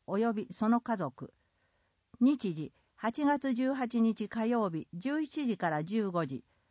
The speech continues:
予約制です。場所、市役所教養会議室。参加料、無料。申し込み、山口被害者支援センタ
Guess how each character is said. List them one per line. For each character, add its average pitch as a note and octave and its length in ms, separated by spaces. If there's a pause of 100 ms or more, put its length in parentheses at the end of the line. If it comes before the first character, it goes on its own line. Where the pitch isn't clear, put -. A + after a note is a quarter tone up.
(200)
予 F3 160
約 G3 240
制 F3 240
で E3+ 140
す。 - 120 (1040)
場 A3+ 160
所、 C4 280 (160)
市 - 240
役 D4+ 200
所 E3+ 220
教 B3 280
養 A#3 220
会 G#3 320
議 F#3 140
室。 - 340 (920)
参 D4 240
加 C#4+ 160
料、 D#3 420
無 E3+ 160
料。 E3+ 320 (920)
申 B3 200
し - 160
込 A#3 100
み、 G#3+ 200 (300)
山 C#4+ 320
口 G3 300
被 - 100
害 D4 220
者 D4 160
支 C4+ 160
援 C4+ 200
セ B3 200
ン A3+ 80
タ C#3+ 360